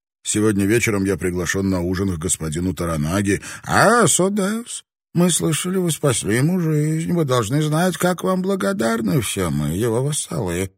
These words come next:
воскликнула старуха. «Это был мой долг, я не сделал ничего особенного».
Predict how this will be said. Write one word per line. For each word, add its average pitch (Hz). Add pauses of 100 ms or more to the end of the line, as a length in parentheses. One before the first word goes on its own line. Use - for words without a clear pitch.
(160)
воскликнула 73
старуха. 76 (280)
«Это 90
был 101
мой 104
долг, 127
я 104
не 85
сделал 117
ничего 143
особенного». 87